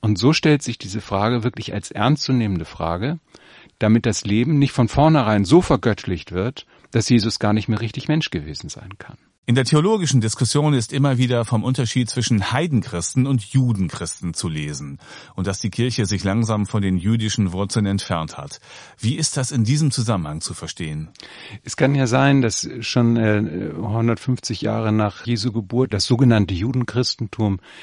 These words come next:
Speaker 1: tatsächlich, äh, mehr in die Vergessenheit geraten ist, auch nach der Zerstörung von Jerusalem. Diese Frage spielt ja ganz am Anfang eine Rolle in der Frage der Beschneidung.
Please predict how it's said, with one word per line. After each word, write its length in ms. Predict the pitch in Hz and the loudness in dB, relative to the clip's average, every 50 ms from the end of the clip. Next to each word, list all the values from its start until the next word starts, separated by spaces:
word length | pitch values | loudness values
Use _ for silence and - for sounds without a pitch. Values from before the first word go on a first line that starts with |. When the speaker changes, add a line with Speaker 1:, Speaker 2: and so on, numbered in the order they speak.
| - - - | -20 -10 -2
Speaker 1:
tatsächlich, 800 | - 107 - - - 123 113 - - 120 117 101 - - - - | -2 -2 -2 0 -2 -2 -2 -2 -4 -4 -4 -4 -4 -8 -2 0
äh, 240 | 104 98 98 95 | 0 2 2 2
mehr 340 | 92 95 101 107 107 113 117 | 2 2 4 4 4 4 2
in 120 | 113 113 107 | 2 0 0
die 80 | 104 | 0
Vergessenheit 680 | - - 101 85 107 104 - - - 95 104 101 92 - | 0 -4 -4 -2 -2 -4 -2 -4 -2 -2 -2 -2 -4 -4
geraten 440 | - 92 85 90 87 87 - - 85 | -6 -6 -4 -4 -4 -4 -6 -6 -10
ist, 180 | 85 90 - | -10 -8 -8
auch 160 | - 107 - | -10 -10 -8
nach 140 | - - - | -8 -10 -8
der 140 | - 95 92 | -8 -10 -10
Zerstörung 560 | - - 98 - - - 110 110 107 101 98 | -8 -8 -6 -6 -4 -4 -2 -2 -2 -4 -4
von 180 | - - 95 92 | -6 -6 -6 -6
Jerusalem. 760 | 90 87 87 87 98 101 95 104 98 95 90 92 90 85 78 - - - - - - - - - _ _ - | -6 -6 -8 -8 -8 -8 -6 -6 -6 -4 -4 -4 -4 -6 -8 -12 -20 -20 -20 -20 -20 -20 -20 -20 _ _ -10
Diese 260 | - 107 151 147 160 | -4 -4 -2 -2 -2
Frage 420 | - - - 123 127 131 147 156 | -2 -2 0 2 2 2 2 2
spielt 580 | 139 - - - 135 139 143 143 - - - - _ _ _ _ _ | 0 0 -4 -2 0 0 0 0 -2 -8 -14 -16 _ _ _ _ _
ja 340 | - 120 117 120 120 117 - - _ - | -10 -4 0 0 0 0 0 -4 _ -2
ganz 200 | 139 160 180 - | 0 2 2 2
am 160 | 160 110 - | 0 0 0
Anfang 600 | - 104 110 131 127 - 160 160 170 202 202 - - | 0 0 0 0 0 2 0 0 0 0 -2 -4 -4
eine 140 | - 104 113 | -2 0 2
Rolle 440 | 120 107 120 127 131 135 135 131 _ _ _ _ | 2 2 2 2 2 0 -2 -4 _ _ _ _
in 140 | - - 117 | -4 -2 0
der 100 | 120 117 | 0 -2
Frage 340 | - - 120 120 120 120 117 | -2 -2 -2 -2 -2 -2 -4
der 80 | 123 120 | -4 -6
Beschneidung. 800 | 110 110 - - 123 113 107 101 92 - - - - 110 - | -6 -6 -4 -2 0 0 0 0 -2 -4 -8 -14 -16 -18 -18